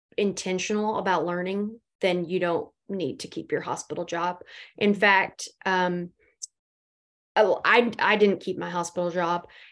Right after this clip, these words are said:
And while, yes, I've have fewer patient contacts, um, it's, it's amazing. You know, if you spent five years doing something,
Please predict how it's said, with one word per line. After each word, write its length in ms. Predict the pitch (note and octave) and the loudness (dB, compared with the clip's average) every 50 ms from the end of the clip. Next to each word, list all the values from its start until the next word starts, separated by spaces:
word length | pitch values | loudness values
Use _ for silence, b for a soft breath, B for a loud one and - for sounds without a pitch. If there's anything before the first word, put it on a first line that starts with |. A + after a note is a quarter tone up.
| B _ - | B _ 0
And 440 | G#3 G3+ G3 F#3+ F#3 F#3 F#3 F#3 F#3 | 2 2 4 4 4 4 4 2 0
while, 400 | - - F#3+ F#3 G3+ G3 G3 G3 | -4 -6 -2 0 2 4 4 4
yes, 340 | F#3+ F#3 F#3 F3+ G3+ G3+ - | 4 4 2 2 2 2 0
I've 120 | A#3+ - G3+ | -2 -2 -2
have 380 | - - - G3 F#3+ F#3 F#3 | -4 -4 0 0 0 0 -2
fewer 420 | - - _ G3+ G3 G3+ G3+ G3 G3 | -6 -12 _ -6 -2 -2 -2 -2 -4
patient 440 | G3 - G3 F#3 - - F#3 F3 - | -4 -6 -8 -8 -6 -6 -8 -10 -10
contacts, 840 | - F3+ F3+ F#3 G3 G3+ - B3 C4 C#4 C#4 - - - - - B B B B B B B | -8 -6 -4 -4 -4 -2 0 2 2 2 0 -2 -6 -8 -8 -10 B B B B B B B
um, 420 | G3+ G3+ G3 F#3+ F#3 F3+ F3 - - _ _ _ _ _ - | 2 4 4 4 2 0 -4 -8 -14 _ _ _ _ _ 4
it's, 380 | A#3+ B3 - - - - - - | 4 4 4 0 -6 -6 -2 0
it's 140 | - B3+ - | 0 4 6
amazing. 600 | E4 C#4+ C4 A#3+ A#3 B3 A#3 A3 A3 G3+ F#3+ - A#3 | 8 8 8 8 8 8 8 8 6 6 6 2 2
You 80 | B3 | 4
know, 120 | B3 A#3+ A#3 | 6 6 4
if 120 | A#3 - | 4 0
you 80 | D#4 E4+ | -4 -4
spent 340 | - - F#4 D4+ A#3 - | -2 0 0 0 0 0
five 220 | - G#3 G3 G3+ G3+ | 2 2 2 2 0
years 280 | G#3 G3 G3+ G#3 G3+ | -2 -4 -4 -4 -4
doing 200 | - A3+ A#3 A#3+ | -4 -4 -4 -4
something, 480 | A3 B3+ B3 A3+ - B3+ C4 B3+ B3+ B3+ | -4 -6 -8 -6 -4 -4 -4 -4 -4 -8